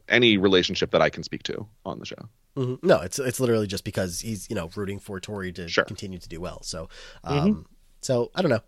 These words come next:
Speaker 2: Um, but yeah, I don't, uh, Jordan maybe not thrilled with that. Um, but I don't know, anything else on the, uh,
Speaker 1: Do you,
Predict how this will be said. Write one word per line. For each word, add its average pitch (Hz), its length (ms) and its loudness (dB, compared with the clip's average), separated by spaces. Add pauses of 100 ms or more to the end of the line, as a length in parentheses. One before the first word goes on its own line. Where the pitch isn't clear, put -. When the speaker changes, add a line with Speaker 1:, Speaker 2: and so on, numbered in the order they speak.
Speaker 2:
Um, 131 300 10
but 131 120 6
yeah, 92 180 2 (220)
I 113 100 0
don't, 104 140 0
uh, 101 200 -6 (160)
Jordan 170 280 0
maybe 123 160 2
not 101 200 -4
thrilled 95 320 -8
with 101 140 -8
that. 95 220 -2 (360)
Um, 113 560 0
but - 720 0
I 135 60 4
don't 127 80 8
know, 107 60 4
anything 123 260 4
else 117 220 2
on 117 160 0
the, 110 240 -4
uh, 101 60 0
Speaker 1:
Do 185 100 6
you, 196 80 4